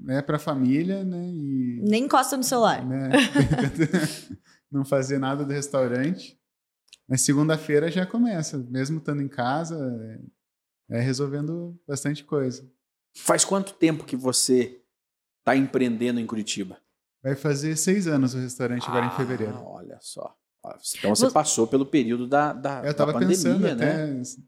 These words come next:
Speaker 3: Poxa.
Speaker 1: final de semana. Fazem sete anos que eu tô me dedicando ao restaurante, né?
Speaker 2: Sim.
Speaker 1: Até antes da obra, tudo.
Speaker 3: Olha.
Speaker 1: Antes a minha esposa tava na operação.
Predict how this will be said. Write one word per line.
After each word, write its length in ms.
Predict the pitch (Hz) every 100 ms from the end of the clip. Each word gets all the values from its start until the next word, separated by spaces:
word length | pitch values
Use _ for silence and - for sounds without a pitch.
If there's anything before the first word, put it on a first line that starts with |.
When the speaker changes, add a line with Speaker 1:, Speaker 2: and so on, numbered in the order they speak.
| _ _ _
Speaker 3:
Poxa. 360 | - 131 127 -
Speaker 1:
final 200 | 139 139
de 80 |
semana. 560 | - 139 127 135 135 117
Fazem 460 | - 131 127 143 139
sete 380 | - 170 190 180
anos 240 | 175 185
que 80 | -
eu 40 |
tô 100 | 180
me 100 | 165
dedicando 480 | 156 151 - 151 143
ao 60 | 135
restaurante, 580 | 131 135 127 123 120 120
né? 180 | 120 120
Speaker 2:
Sim. 380 | - 208 196 190
Speaker 1:
Até 160 | 139 139 143
antes 160 | 151 151
da 200 | 135 120
obra, 420 | 135 160 151 127 123
tudo. 420 | 139 147 147 143 _ _ _
Speaker 3:
Olha. 340 | - 101 95 - _ _ 127
Speaker 1:
Antes 260 | 156 -
a 80 | 175
minha 120 | 170
esposa 500 | 170 - 151 170 175 147
tava 260 | 139 135
na 60 | 135
operação. 680 | 139 127 127 143 147 202